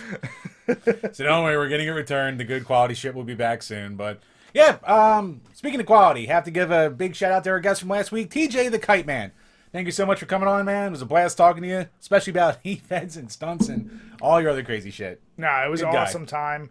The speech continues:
Speaker 1: Glad to have you on. Definitely look forward to having you on in the future, and hopefully one day we can pound some beers together.
Speaker 2: Oh, yeah.
Speaker 1: But, uh, speaking of beers, Jim, we have a month wrapped up.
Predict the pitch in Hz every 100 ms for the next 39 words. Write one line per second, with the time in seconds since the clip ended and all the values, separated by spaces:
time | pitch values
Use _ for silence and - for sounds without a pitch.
0 | _ _ _ 147 156 156 143 160 151 151
1 | 160 156 143 151 170 185 190 202 190 190
2 | 156 175 160 165 165 160 151 139 170 175
3 | - 170 135 131 _ _ _ 151 165 214
4 | 220 208 208 202 185 175 180 180 180 170
5 | 143 120 110 104 95 95 - 120 - _
6 | _ _ _ - 156 156 147 - 214 180
7 | 175 151 165 131 - 117 120 _ _ _
8 | _ _ - - _ _ _ _ _ _
9 | 190 220 208 214 220 - 156 123 - 95